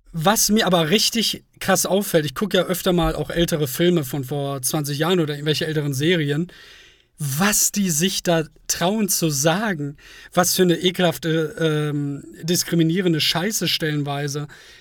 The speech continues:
Da merkt man, dass Dinge, ähm, altern. Aber sowas gibt's ja nicht unbedingt bei Fantasy.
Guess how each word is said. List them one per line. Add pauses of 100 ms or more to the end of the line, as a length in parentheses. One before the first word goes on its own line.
(160)
Da
merkt
man,
dass
Dinge, (100)
ähm,
altern. (380)
Aber
sowas
gibt's
ja
nicht
unbedingt
bei (760)
Fantasy.